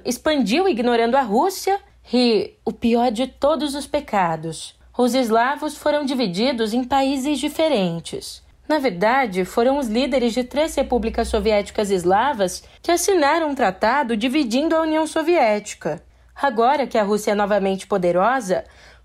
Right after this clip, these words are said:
Putin tá preparado pra arriscar muito pra rever o que chama de ordem imperial americana. Ele vai pressionar pra desfazer a ordem internacional liberal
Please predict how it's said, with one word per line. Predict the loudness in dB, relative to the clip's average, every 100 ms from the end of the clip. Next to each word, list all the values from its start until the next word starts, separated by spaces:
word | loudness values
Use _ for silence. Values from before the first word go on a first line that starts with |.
| -4
Putin | -2 -2 -2 0
tá | 0
preparado | 0 0 2 2 0 -2
pra | -2 -2
arriscar | -2 -2 -2 0
muito | 2 2 4 2 0 -2 -2 -2 -2
pra | 0
rever | 0 -2 2 2 4 0 -2
o | -4
que | -4
chama | -4 0 0 0
de | 0
ordem | 0 0 -2 -6
imperial | -4 -2 2 2
americana. | 2 0 -4 -6 -2 0 0 -4 -10 -14 _ -2
Ele | 0 2 2
vai | 0
pressionar | 0 -2 2 2 2 0 0
pra | 0
desfazer | 0 -2 0 0 2 2
a | 4 4
ordem | 2 0
internacional | 0 0 0 0 0 0 2
liberal | 0 0 2 2 2 0